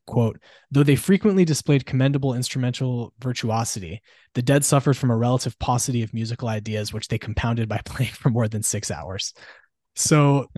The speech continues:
it's interesting. Before I go on, I'd like to hear your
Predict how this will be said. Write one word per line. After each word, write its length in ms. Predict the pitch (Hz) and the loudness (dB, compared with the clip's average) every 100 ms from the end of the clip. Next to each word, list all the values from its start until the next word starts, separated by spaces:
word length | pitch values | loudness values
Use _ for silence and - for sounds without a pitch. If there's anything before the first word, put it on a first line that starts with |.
| - _ _ _ _ - - - - | -20 _ _ _ _ -10 -10 -10 -8
it's 140 | 151 | -4
interesting. 640 | 180 160 139 - 120 107 104 _ _ _ _ _ _ _ - 139 - | 2 2 2 0 -2 -2 -8 _ _ _ _ _ _ _ -20 -20 -2
Before 400 | 170 156 180 202 | 0 2 4 6
I 100 | 196 | 6
go 200 | 160 143 | 4 2
on, 400 | 127 120 110 101 - 123 | 2 0 -4 -8 -12 -10
I'd 140 | 120 | -2
like 240 | 131 135 | 2 2
to 100 | - | 2
hear 260 | 135 - 123 | 0 0 -2
your 560 | 110 110 117 113 113 | -2 -4 -4 -4 -6